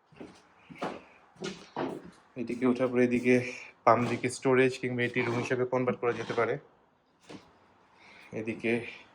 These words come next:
একটি কমন বাথরুম, ফুল বাথরুম, এটি একটি বেডরুম, থার্ড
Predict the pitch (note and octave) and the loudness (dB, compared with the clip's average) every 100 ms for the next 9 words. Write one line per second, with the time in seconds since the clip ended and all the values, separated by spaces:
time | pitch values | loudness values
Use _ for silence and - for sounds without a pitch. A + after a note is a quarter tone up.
0 | _ - - - - _ _ - - B2 | _ -20 -20 -20 -20 _ _ -20 -10 -8
1 | - - B2+ C3 C3+ C#3 C#3+ D#3 D#3 - | -6 -2 2 2 2 0 0 -2 -4 -8
2 | _ _ _ _ _ _ _ _ _ _ | _ _ _ _ _ _ _ _ _ _
3 | _ _ _ _ _ _ - - A#2+ A#2+ | _ _ _ _ _ _ -20 -4 0 0
4 | - - C3+ D#3+ - - - - - - | -2 -4 -8 -8 -14 -20 -18 -16 -16 -20
5 | - - _ _ - - - A#2 A#2 A2+ | -20 -20 _ _ -12 -12 -8 -6 -4 -4
6 | A#2 G#2+ A#2 B2+ C#3+ C#3+ - - - - | -4 -4 -4 -4 -6 -8 -16 -20 -20 -20
7 | - - - - - - - - _ - | -20 -20 -20 -20 -20 -20 -20 -20 _ -20
8 | _ _ - _ _ - - _ _ _ | _ _ -20 _ _ -20 -20 _ _ _
9 | _ A#2+ | _ -8